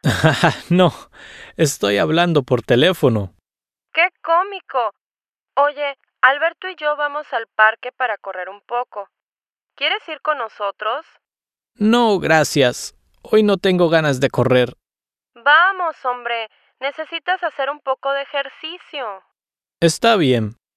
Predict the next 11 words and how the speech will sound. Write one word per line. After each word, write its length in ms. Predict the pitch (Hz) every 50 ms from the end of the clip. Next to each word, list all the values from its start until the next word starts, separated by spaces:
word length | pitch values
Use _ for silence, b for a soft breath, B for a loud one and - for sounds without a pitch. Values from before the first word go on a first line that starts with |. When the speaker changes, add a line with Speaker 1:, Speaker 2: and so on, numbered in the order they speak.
| _ _ _ _ _ _
Speaker 1:
pero 220 | - 180 180 185
primero 440 | 165 - 190 185 190 208 226 233 247 -
quiero 300 | - - 208 196 196 190
ducharme 680 | 175 147 - - - 160 160 151 139 131 123 123 - -
y 140 | _ - 160
tomar 360 | 151 - 170 160 180 196 196
una 220 | 196 196 180 165 147
taza 360 | - 156 156 143 - 156 160
de 80 | 156 151
café. 500 | - 175 165 - - 190 170 127 110 - _ _ _ _ _ _ _ _ _ _ _ -
Speaker 2:
Luis, 460 | 269 285 302 311 320 320 320 311